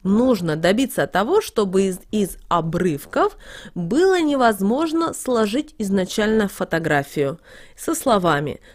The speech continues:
"На мелкие кусочки фото рву, всю негативную энергетику сотру". Фото разрывается, все дурное в кусочки превращается.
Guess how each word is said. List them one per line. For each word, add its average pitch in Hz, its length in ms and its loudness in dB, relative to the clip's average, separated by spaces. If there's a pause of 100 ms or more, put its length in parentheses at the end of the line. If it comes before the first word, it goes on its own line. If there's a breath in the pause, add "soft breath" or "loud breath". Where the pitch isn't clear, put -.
(120)
"На 185 280 0
мелкие 196 600 2
кусочки - 920 -6
фото 185 480 -2
рву, 220 400 0 (160)
всю - 580 -4
негативную 170 1160 -2 (340 loud breath)
энергетику 165 800 -2
сотру". 143 600 -6 (280 soft breath)
Фото 208 460 0
разрывается, 269 800 2
все - 260 -4
дурное 165 640 -2
в - 100 -12
кусочки 151 640 -6
превращается. 151 1120 -4